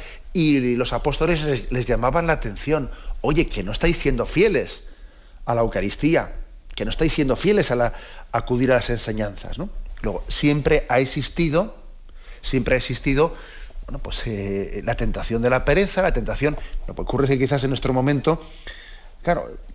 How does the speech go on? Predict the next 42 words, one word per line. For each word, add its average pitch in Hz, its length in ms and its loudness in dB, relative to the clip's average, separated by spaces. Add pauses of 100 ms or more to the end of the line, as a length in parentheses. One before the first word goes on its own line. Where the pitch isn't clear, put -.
posiblemente 156 540 2
se 165 120 2
comienza 151 460 2
por 131 140 2
la 120 160 4
pereza, 107 500 -2 (800)
¿m? 151 160 -10 (360)
Se - 140 -6
comienza 135 320 0
por 120 120 -2
la 110 120 0
pereza, - 480 -2 (140)
y 143 100 4
luego 151 300 6
llega 160 220 2
un 165 60 2
momento 175 300 0
en 151 140 0
que, 139 260 2 (400)
cuando 123 240 0
uno 131 100 2
se 151 120 6
ha 151 40 8
alejado 151 380 4
de 127 80 4
la 117 160 2
práctica 143 460 2
religiosa, 151 680 2 (560)
eh, 120 400 4
por 120 140 2
motivos 143 340 2
de 147 80 4
pereza, 156 440 4
luego 156 260 6
ya 180 200 4
entran 156 320 0
las 123 200 0
dudas 190 280 2
en 117 80 -2
sí 117 140 -4
mismas, 101 360 -2
¿no? 185 140 -4